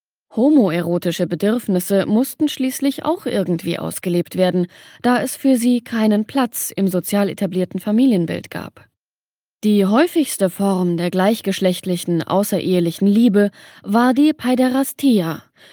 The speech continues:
die erotische Beziehung älterer, angesehener Männer mit jungen Knaben.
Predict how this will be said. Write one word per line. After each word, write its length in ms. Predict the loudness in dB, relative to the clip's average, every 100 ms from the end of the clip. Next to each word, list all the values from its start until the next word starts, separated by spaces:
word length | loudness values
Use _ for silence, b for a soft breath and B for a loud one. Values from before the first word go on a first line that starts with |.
| b -6
die 120 | -4
erotische 640 | -2 0 0 2 0 0
Beziehung 500 | -2 -4 0 2 2
älterer, 640 | 2 0 0 0 0 -2 0
angesehener 640 | 2 4 4 4 4 4
Männer 400 | 4 2 2 0 -2
mit 220 | -2 -2
jungen 380 | 0 2 0 -2
Knaben. 500 | -2 -2 -4 -8